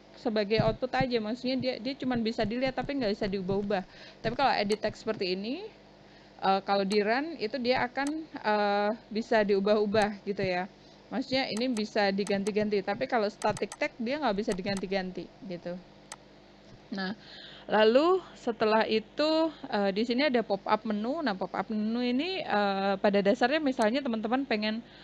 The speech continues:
membuat menu-menu-menu di sebelah sini, misalnya seperti menu-menu yang ada di sini gitu. Tapi di user interface-nya teman-teman sendiri itu bisa menggunakan pop-up menu. Lalu selain itu juga ada list box.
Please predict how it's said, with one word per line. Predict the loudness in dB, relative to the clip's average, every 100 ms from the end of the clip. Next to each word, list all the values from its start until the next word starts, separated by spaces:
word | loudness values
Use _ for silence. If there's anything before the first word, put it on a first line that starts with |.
| -20 -6
membuat | 2 4 4 6 6 6 0 -12 -4
menu-menu-menu | 0 2 2 2 2 2 2 2 0 2
di | 2 4 2
sebelah | 0 4 4 4
sini, | 0 0
misalnya | 0 0 0
seperti | 0 -2 0 2
menu-menu | 2 2 0 0
yang | -2 0
ada | 0 2
di | 0
sini | 0 -2 0 -2 0
gitu. | -2 -2 -4 -6 -14 -20 -6
Tapi | -4 2 2
di | 2 0 0 0
user | 0 2 0 0
interface-nya | -2 0 -2 -2 -2 -4 -4
teman-teman | -4 -2 -4
sendiri | -2 -2 0 0
itu | 0 -2
bisa | -2
menggunakan | -2 -2 -4 -4 -6
pop-up | -6 -6 -6 -6 -10
menu. | -8 -8 -8 -10 -14 -20 -20 -20 -20 -2
Lalu | 2 2
selain | 2 0 0
itu | -2 -4 -2
juga | -2 0
ada | 0
list | 0 -2
box. | 0 0